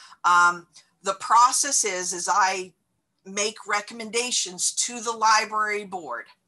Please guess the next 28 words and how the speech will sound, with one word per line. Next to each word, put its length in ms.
for 160
their 220
consideration. 920
And 140
my 280
recommendation 1080
would 220
strive 480
to 80
have 280
the 80
least 360
amount 280
of 180
impact 680
to 120
the 120
public 680
as 180
well 280
as 180
the 80
staff 760
and 160
still 380
maintain 560
quality 520
service. 760